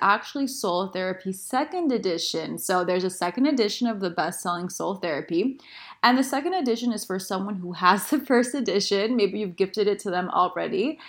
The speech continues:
And now who wants the second edition. All new prompts, same exact style as the original Soul Therapy, same type of prompts and questions and, you know, the motivational pieces of it,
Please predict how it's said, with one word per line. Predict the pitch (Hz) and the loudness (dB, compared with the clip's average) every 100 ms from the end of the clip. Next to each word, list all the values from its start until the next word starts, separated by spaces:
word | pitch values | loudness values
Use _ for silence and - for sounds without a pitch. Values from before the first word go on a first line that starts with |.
| - - | -20 0
And | 208 214 | 0 2
now | 208 196 220 | 6 6 6
who | 240 | 2
wants | 208 180 185 | 2 0 -2
the | |
second | 190 175 175 202 | -4 -4 -2 -4
edition. | 202 175 165 180 185 185 _ _ _ | -2 -2 -4 -6 -6 -8 _ _ _
All | - 202 233 | 2 4 6
new | 269 277 | 6 2
prompts, | - 226 196 214 - - _ _ _ _ _ | 4 8 8 4 -4 -16 _ _ _ _ _
same | - 214 214 | 0 2 4
exact | 233 247 262 - | 2 2 0 -2
style | - 190 180 | 2 4 4
as | 185 | 2
the | 190 | 2
original | 180 175 190 | 0 -2 -4
Soul | 185 175 185 | -4 -2 -2
Therapy, | 180 170 165 190 180 | -2 -4 -2 -2 -2
same | 185 175 | -4 -6
type | 196 190 | -6 -6
of | 170 - | -6 -8
prompts | - 185 180 185 - | -2 2 2 0 -8
and | 170 | -10
questions | - 180 175 - - 175 170 170 165 | -4 -2 -2 -4 -8 -8 -8 -6 -6
and, | 156 156 - - _ | -4 -6 -10 -20 _
you | - | -6
know, | 185 | -2
the | 180 | 0
motivational | 180 185 180 180 180 170 - | 0 0 0 -4 -4 -10 -8
pieces | 175 180 190 170 | -8 -2 -2 -2
of | 156 180 | -4 2
it, | 214 226 | 0 0